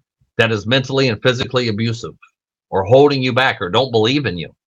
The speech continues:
And like Les Brown said, and I, I put it in a video the other day, that it's, it's a very lonely feeling. And I, I truly understand that. I,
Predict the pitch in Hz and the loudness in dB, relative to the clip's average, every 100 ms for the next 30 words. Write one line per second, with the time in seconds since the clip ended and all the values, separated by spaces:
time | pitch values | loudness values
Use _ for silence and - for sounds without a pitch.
0 | _ _ _ _ _ _ _ _ _ _ | _ _ _ _ _ _ _ _ _ _
1 | 98 107 107 123 131 143 135 113 147 147 | -2 0 2 0 2 0 0 0 0 2
2 | 107 107 123 101 110 - 117 123 117 113 | 0 0 0 0 0 0 0 0 0 -2
3 | 107 143 139 110 110 104 92 139 123 95 | 0 0 0 2 2 0 2 4 4 2
4 | - 104 110 - 113 123 95 104 123 120 | 0 -4 -2 -4 0 0 0 0 2 2
5 | 123 117 113 117 110 107 - 104 98 78 | 0 -2 0 0 -2 -4 -4 -4 -4 -10
6 | _ _ _ _ _ _ - - - - | _ _ _ _ _ _ -8 -2 -2 -4
7 | _ _ 117 120 - 135 123 107 101 92 | _ _ -2 -2 -4 -4 -2 0 -2 -4
8 | 85 101 90 80 69 _ _ _ _ _ | -8 -8 -6 -8 -14 _ _ _ _ _
9 | _ _ - 104 107 | _ _ 0 0 0